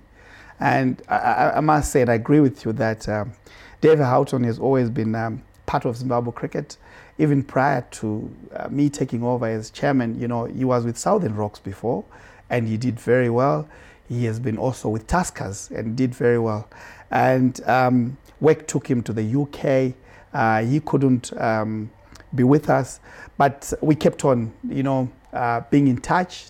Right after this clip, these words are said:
talking, and, uh, having time to share ideas.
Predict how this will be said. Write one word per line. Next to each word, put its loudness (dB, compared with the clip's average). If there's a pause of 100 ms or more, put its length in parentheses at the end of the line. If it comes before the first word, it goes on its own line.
talking, 0
and, -6
uh, -8
having -2
time 0
to -4 (440)
share 2
ideas. 0